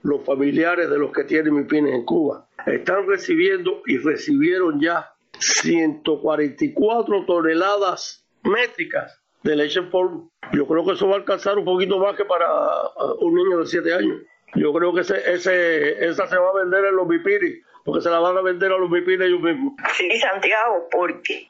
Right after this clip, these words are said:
Speaker 2: ya ellos anunciaron oficialmente que no iba a haber pan, porque no hay harina para el pan y no habrá hasta principios de abril. Eso ya es un hecho, todo el mundo está preparado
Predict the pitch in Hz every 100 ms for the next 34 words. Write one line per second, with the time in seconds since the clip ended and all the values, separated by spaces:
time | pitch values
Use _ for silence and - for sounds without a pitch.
0 | _ 175 220 294 320 302 262 220 214 233
1 | 277 262 233 208 175 220 254 262 262 -
2 | 165 - 180 190 196 220 247 226 185 -
3 | - 120 - _ _ - - 208 226 220
4 | 254 262 - - 185 190 208 214 226 214
5 | 196 214 226 196 135 143 147 165 160 156
6 | 160 254 175 - - 196 190 180 196 214
7 | - - 208 220 - - - 196 196 -
8 | - 160 170 190 175 202 214 127 139 -
9 | - - 196 233 208 220 - 190 196 -
10 | 160 - - 208 196 208 208 208 202 -
11 | - - - 202 262 254 254